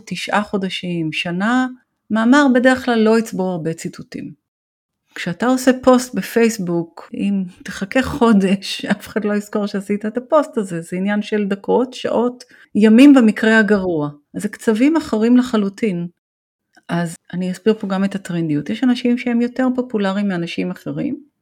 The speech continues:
אבל עדיין יש כוכבים עולים, אנשים שעכשיו, הם, פתאום הנושא שהם מדברים עליו מתחיל להיות חם, או שהם מתחילים להיות, להיכנס יותר לפייסבוק, לכתוב יותר.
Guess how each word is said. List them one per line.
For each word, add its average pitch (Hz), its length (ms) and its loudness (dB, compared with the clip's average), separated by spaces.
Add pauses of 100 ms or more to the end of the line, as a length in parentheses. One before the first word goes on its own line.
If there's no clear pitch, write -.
(600)
אבל 190 240 -4
עדיין 294 560 0 (460)
יש 247 200 2
כוכבים 240 480 2
עולים, 208 420 0 (280)
אנשים 233 400 -2
שעכשיו, 208 640 -2 (440)
הם, 202 320 0 (100)
פתאום 262 840 2 (140)
הנושא 202 380 -2
שהם 220 200 -2
מדברים 196 400 0
עליו 208 220 0
מתחיל 190 300 -4
להיות 175 220 -4
חם, 220 460 -2
או 170 100 -4
שהם 196 460 -2 (240)
מתחילים 202 580 0
להיות, 190 420 -4 (160)
להיכנס 175 560 -4
יותר 247 220 -2
לפייסבוק, 208 560 -6
לכתוב 214 420 -4
יותר. 214 540 -2